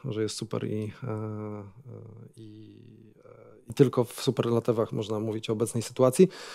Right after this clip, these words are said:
Także jest wiele firm, które, które cierpią. E, też nie wiemy, co nas czeka,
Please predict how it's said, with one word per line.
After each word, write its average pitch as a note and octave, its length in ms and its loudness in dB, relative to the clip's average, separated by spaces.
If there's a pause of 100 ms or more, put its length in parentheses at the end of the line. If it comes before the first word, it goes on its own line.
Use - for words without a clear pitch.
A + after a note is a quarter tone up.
(200)
Także C3+ 260 10
jest D#3 160 12
wiele D3+ 200 12
firm, D3 220 8
które, C3+ 420 10
które B2+ 220 6
cierpią. D3 500 10 (480)
E, B2 200 8
też C#3 160 8
nie C#3+ 100 12
wiemy, C#3 200 12
co C#3 140 6
nas B2 100 6
czeka, B2+ 380 6